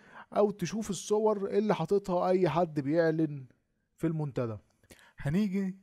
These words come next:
نسجل حساب على المنتدى. من هنا كلمة التسجيل فوق اهي، هدوس عليها كده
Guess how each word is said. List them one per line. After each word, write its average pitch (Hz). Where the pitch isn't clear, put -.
نسجل 156
حساب 147
على 117
المنتدى. 147
من 123
هنا 147
كلمة 139
التسجيل 143
فوق 135
اهي، 165
هدوس 135
عليها 131
كده 185